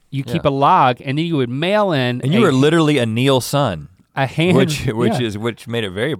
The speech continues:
Speaker 2: very appropriate.
Speaker 1: Conflict of interest, perhaps. So we'd handwrite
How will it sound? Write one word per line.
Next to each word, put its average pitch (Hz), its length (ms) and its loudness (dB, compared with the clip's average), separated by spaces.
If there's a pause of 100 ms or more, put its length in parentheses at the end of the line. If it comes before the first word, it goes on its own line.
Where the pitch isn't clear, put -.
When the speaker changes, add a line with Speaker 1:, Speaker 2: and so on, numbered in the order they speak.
(140)
Speaker 2:
very 123 240 -10
appropriate. 78 480 -14
Speaker 1:
Conflict 120 360 -2
of 110 80 -8
interest, 120 380 -6
perhaps. - 560 -10 (680)
So 185 180 0
we'd 196 240 -2
handwrite 185 680 0